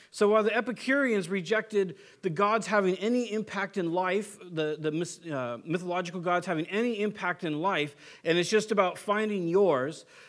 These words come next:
the Stoics said, "No, that the, the mythological gods are very much s-, involved in life, and we need to conform our lives to theirs,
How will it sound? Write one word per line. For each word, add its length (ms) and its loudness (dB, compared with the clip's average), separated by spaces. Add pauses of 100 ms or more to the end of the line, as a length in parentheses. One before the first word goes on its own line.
the 100 0
Stoics 520 6
said, 240 2
"No, 360 4
that 180 -4
the, 220 -2
the 120 -2
mythological 680 0
gods 360 0
are 80 2
very 340 2
much 320 0 (300)
s-, 140 -12
involved 1080 4 (340)
in 160 4
life, 400 4
and 260 0
we 220 2
need 280 0
to 320 -2
conform 680 -2
our 280 2
lives 540 0 (200)
to 140 0
theirs, 580 4